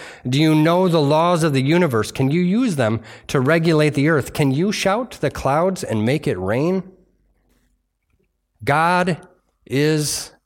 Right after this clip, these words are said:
God, and we are not. We are not his equal. He has authority all, over all of his creation. We can't judge him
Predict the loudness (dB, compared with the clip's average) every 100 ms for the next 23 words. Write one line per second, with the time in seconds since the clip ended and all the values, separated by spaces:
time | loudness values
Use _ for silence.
0 | -6 -2 0 0 0 -4 -8 _ _ -8
1 | -4 -2 -2 0 0 -2 -8 -16 -4 0
2 | 0 0 0 0 -2 -8 -16 -20 _ _
3 | -2 2 2 2 0 0 -2 0 0 0
4 | -2 -4 -6 -6 -6 -12 _ _ _ -4
5 | 0 2 2 2 -2 -2 -2 0 0 0
6 | -2 -2 -2 -2 -4 -4 -2 0 0 -2
7 | -4 -6 -6 -2 -2 -2 -2 -2 -2 0
8 | 0 0 0 0 0 -2